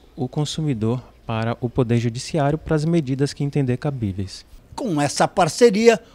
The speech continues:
Speaker 2: o grande beneficiado será o consumidor.
Speaker 1: Sobremaneira, beneficia o consumidor essa parceria, porque, é, diminui o tempo de resposta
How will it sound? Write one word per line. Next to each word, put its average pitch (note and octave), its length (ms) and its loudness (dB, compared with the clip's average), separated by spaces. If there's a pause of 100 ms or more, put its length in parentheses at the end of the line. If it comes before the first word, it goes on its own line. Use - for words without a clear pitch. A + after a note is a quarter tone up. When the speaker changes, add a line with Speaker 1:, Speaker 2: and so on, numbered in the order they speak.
Speaker 2:
o B3 180 2
grande G3+ 520 2
beneficiado A3+ 1040 2
será G3+ 360 4
o D3 180 2
consumidor. C#3 840 2 (640)
Speaker 1:
Sobremaneira, C#3+ 1000 6 (220)
beneficia B2+ 760 2
o E3+ 60 4
consumidor B2 560 2
essa B2 160 -2
parceria, A2+ 580 -2 (540)
porque, A2+ 440 -2 (440)
é, G2+ 360 -6 (300)
diminui E3 760 6
o C#3 80 0
tempo B2+ 380 0
de A#2+ 100 -6
resposta C3+ 720 -2